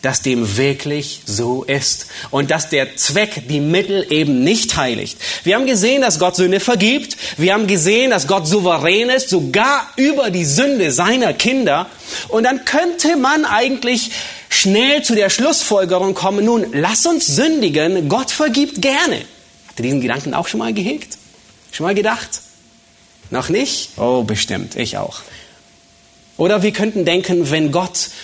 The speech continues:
unsere Fehler ausbügelt und immer zu seinem Ratschluss kommt, dann ist es vollkommen egal, was ich tue. Dann kann ich sündigen, ohne die Konsequenzen zu fürchten.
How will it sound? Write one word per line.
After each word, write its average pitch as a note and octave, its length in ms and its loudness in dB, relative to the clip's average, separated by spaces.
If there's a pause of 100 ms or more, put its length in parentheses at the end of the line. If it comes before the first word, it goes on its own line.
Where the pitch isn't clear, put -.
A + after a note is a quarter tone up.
(120)
unsere D3+ 480 2
Fehler C#3 680 0
ausbügelt C3+ 1120 -2 (760)
und G#3 320 0
immer D#4 380 2
zu G3 160 2
seinem F3 320 2
Ratschluss D3+ 720 0
kommt, D#3+ 480 -2 (580)
dann D3 160 0
ist C3+ 140 0
es - 80 -2
vollkommen F3 340 -2
egal, G#3+ 260 0
was A3 140 0
ich A3 120 -4
tue. C#4 300 -2 (1000)
Dann E3+ 100 2
kann - 160 0
ich D#3+ 160 0
sündigen, F3+ 560 2
ohne G#3 240 2
die G#3+ 100 2
Konsequenzen G#3+ 1080 2
zu C4 180 2
fürchten. D4 680 0